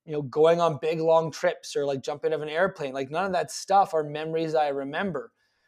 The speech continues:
The things I remember most are the small little things, like what it's like to be on the couch with my wife and my dog at the end of a long day, you know, talking, watching a movie and just petting her. And, like, that image is so seared in my brain.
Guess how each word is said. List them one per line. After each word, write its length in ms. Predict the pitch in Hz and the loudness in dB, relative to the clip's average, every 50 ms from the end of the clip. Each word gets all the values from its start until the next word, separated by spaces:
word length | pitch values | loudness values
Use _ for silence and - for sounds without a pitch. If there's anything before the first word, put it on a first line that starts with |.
| _ _ - | _ _ -8
The 80 | 151 | -4
things 240 | 143 202 196 190 180 | -2 -2 -2 0 2
I 100 | 185 180 | 2 4
remember 460 | 170 170 165 165 165 170 170 165 165 | 4 2 0 0 0 0 2 2 2
most 320 | 156 151 151 170 180 165 170 | 2 2 2 0 0 0 -2
are 40 | |
the 80 | 160 156 | -4 -4
small 440 | 151 - - 156 151 156 165 180 180 | -6 -8 -6 -2 2 2 4 4 4
little 180 | 175 165 160 | 4 2 2
things, 300 | 156 156 - 147 151 143 | 0 0 -4 -8 -4 -4
like 140 | 147 151 135 | -4 -4 -4
what 200 | 135 135 160 160 | 0 2 2 2
it's 140 | 170 165 - | 2 0 -2
like 100 | 165 160 | -4 -4
to 60 | 160 151 | -4 -4
be 100 | 147 165 | -2 -2
on 100 | 156 147 | -2 -2
the 80 | 147 | -6
couch 420 | - - - 160 160 156 - - - _ _ _ _ _ _ _ _ | -6 -2 0 2 2 0 -2 -8 -16 _ _ _ _ _ _ _ _
with 160 | 165 175 151 | -2 -2 2
my 180 | 165 170 165 156 | 4 6 6 6
wife 300 | 147 156 156 160 160 - | 8 6 6 4 2 0
and 60 | 156 | -6
my 120 | 151 147 | -8 -6
dog 480 | 147 143 160 160 170 190 196 202 190 165 | 0 4 8 10 10 10 10 8 6 4
at 120 | 170 147 | 2 0
the 60 | 156 151 | 0 -2
end 100 | 156 151 | -2 -2
of 100 | 143 147 | -2 0
a 60 | 147 | 0
long 320 | 147 147 147 147 147 147 | 2 2 2 0 0 0
day, 440 | 135 147 143 143 147 147 147 143 - _ _ _ _ _ _ | 0 2 2 4 4 4 4 2 -2 _ _ _ _ _ _
you 80 | - 151 | 0 2
know, 120 | 165 160 | 4 4
talking, 500 | 160 - 165 165 175 170 170 - 160 151 | 4 4 6 6 6 6 4 -2 -4 0
watching 340 | 147 151 156 147 - - 147 | 2 2 2 0 -2 -8 -6
a 40 | 147 | -4
movie 280 | 156 175 190 185 180 165 | -2 -2 -2 -2 -2 -4
and 100 | 151 147 | -4 -6
just 180 | 139 - _ | -6 -8 _
petting 280 | - 180 185 190 175 151 | -2 0 0 0 -2 -2
her. 200 | 135 143 139 135 | -2 -2 -2 0
And, 100 | 139 139 | 0 -2
like, 140 | 143 131 131 | -4 2 2
that 200 | 160 156 156 - _ | 2 2 2 -2 _
image 260 | 165 160 160 156 139 | -6 -6 -6 -6 -6
is 120 | 147 135 - | -8 -10 -6
so 160 | - 160 147 | -4 -4 -4
seared 280 | 139 - - 156 143 143 | -4 -4 -2 -2 -2 -2
in 100 | 135 135 | -2 -4
my 80 | 131 127 | -6 -8
brain. 460 | 127 123 147 165 175 160 131 - | -6 -4 -2 -2 -2 -2 -4 -8